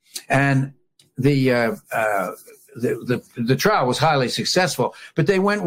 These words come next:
one step further. They made a definition of ambulation, the ability to walk thirty feet. And so if you couldn't walk thirty feet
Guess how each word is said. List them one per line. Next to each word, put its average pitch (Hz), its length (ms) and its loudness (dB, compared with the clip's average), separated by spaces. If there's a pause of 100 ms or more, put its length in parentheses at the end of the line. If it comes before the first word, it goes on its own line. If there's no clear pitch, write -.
one 185 100 2
step 165 340 0
further. 175 340 2
They 147 180 2
made 185 200 2
a 180 60 2
definition 160 600 2
of 131 120 2
ambulation, 139 800 2 (440)
the 127 100 2
ability 143 420 4
to 120 80 2
walk 123 300 2
thirty 113 320 0
feet. 98 340 -10 (540)
And 120 140 2
so 151 300 2
if 143 200 0
you 143 80 4
couldn't 208 400 2
walk 185 240 2
thirty 170 360 2
feet 151 440 0